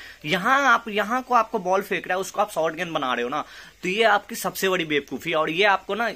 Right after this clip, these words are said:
यहाँ समझना चाहिए कि आपको यहाँ पे फंसाया जा रहा है। और कल ऐसे ही हुआ, कल आपको फंसाया गया, आप पे बाउंस पे बाउंस, आपको ना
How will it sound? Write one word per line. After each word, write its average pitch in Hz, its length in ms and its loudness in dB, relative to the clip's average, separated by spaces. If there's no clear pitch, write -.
यहाँ 170 220 -2
समझना 185 400 -2
चाहिए 180 200 -2
कि 233 80 -6
आपको 214 240 -2
यहाँ 196 160 0
पे 247 100 -2
फंसाया 190 640 4
जा 160 280 4
रहा 156 340 2
है। 147 80 0
और 175 80 0
कल 220 200 2
ऐसे 196 220 2
ही 208 60 0
हुआ, 110 200 -6
कल 120 200 0
आपको 208 260 2
फंसाया 160 500 2
गया, 117 160 -4
आप 151 180 -4
पे 254 60 0
बाउंस 190 360 -2
पे 214 100 -8
बाउंस, 185 260 -2
आपको 185 260 -4
ना 226 180 -2